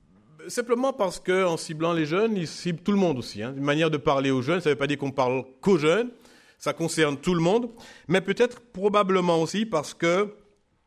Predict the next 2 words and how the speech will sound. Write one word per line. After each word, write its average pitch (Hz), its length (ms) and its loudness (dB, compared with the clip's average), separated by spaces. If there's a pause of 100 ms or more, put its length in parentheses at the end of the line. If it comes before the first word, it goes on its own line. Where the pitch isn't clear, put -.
(540)
euh, 131 480 0 (1160)
c'est 190 600 -2